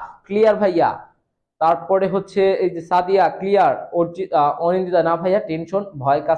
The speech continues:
করছে একটু একটু। আহ, মাইশা ভাইয়া, মাইশা অর্চিতা নয়, আর্চিতা নয়, okay। So, ফাত-, আহ, ফাতেমা clear ভাইয়া, সাব্বির হোসেন clear,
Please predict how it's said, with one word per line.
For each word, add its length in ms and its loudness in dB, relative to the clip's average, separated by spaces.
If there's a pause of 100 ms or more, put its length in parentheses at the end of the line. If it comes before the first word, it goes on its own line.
করছে 280 -8
একটু 220 -8
একটু। 340 -10 (340)
আহ, 300 2
মাইশা 400 0
ভাইয়া, 320 2
মাইশা 520 -2 (280)
অর্চিতা 460 -4
নয়, 240 -6 (560)
আর্চিতা 480 -4
নয়, 200 -6
okay। 440 -6 (880)
So, 260 0
ফাত-, 320 -2
আহ, 360 2
ফাতেমা 420 0
clear 360 0
ভাইয়া, 540 0
সাব্বির 380 0
হোসেন 380 -4
clear, 640 2